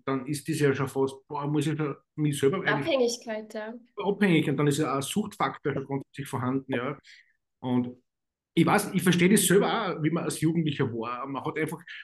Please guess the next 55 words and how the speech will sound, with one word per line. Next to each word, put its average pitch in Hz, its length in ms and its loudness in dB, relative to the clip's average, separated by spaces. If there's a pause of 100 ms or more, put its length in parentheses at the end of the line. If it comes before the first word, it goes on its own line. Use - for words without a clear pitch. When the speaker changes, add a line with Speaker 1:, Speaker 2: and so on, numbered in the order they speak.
(260)
Speaker 1:
wenn 139 140 2
einem 139 100 4
was 143 180 2
weggenommen 175 500 0
worden 151 200 -2
ist 175 100 -2
oder 170 140 0
man 143 140 2
hat 135 180 -4 (100)
das 175 140 -8
dann 180 180 2
nimmer 202 320 2
einfach, 165 300 -8 (300)
dann 123 200 -8
ist 165 200 -8
das - 180 -8
einfach, 160 420 -4
äh, - 220 -12
schlimm 160 380 4
und 147 180 0
es 135 120 -2
ist 151 160 -8
einfach 151 320 -4
irgendwie, 165 640 -2 (560)
dass 139 120 -2
das 160 120 -6
Speaker 2:
Es - 60 -6
Speaker 1:
einfach 160 220 0
Speaker 2:
tut 170 100 2
Speaker 1:
nicht 170 100 0
Speaker 2:
weh. 247 220 2 (520)
Speaker 1:
Genau, 214 140 8
es 160 120 2
tut - 160 6
weh 202 240 8
einfach, 143 240 4
ja 160 100 0
genau, 170 200 0
es 135 120 -2
tut 160 120 -2
einfach 156 160 -2
Speaker 2:
<laughs> 123 80 2
Speaker 1:
weh 175 140 0
und, 185 100 -4 (380)
genau, 127 220 0
und 135 100 -2
es 143 120 -2
ist 170 120 -2
einfach 170 320 2 (680)
für 131 60 -2
einen 170 200 4
selber 190 720 4 (440)
ungeduldig, 202 720 6
einfach 160 200 -4
das, - 280 -4